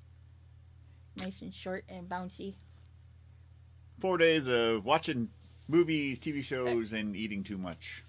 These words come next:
Speaker 1: Yeah.
Speaker 2: Anybody else
Speaker 1: <laughs> Your
Speaker 2: want
Speaker 1: mom said, "Stuffy who?"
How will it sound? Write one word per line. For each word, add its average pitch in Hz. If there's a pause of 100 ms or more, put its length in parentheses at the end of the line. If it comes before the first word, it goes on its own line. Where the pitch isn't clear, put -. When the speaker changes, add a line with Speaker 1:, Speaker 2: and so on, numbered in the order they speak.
(100)
Speaker 1:
Yeah. 78 (3000)
Speaker 2:
Anybody 208
else 208
Speaker 1:
<laughs> -
Your 220
Speaker 2:
want 214
Speaker 1:
mom 226
said, 202
"Stuffy 226
who?" 247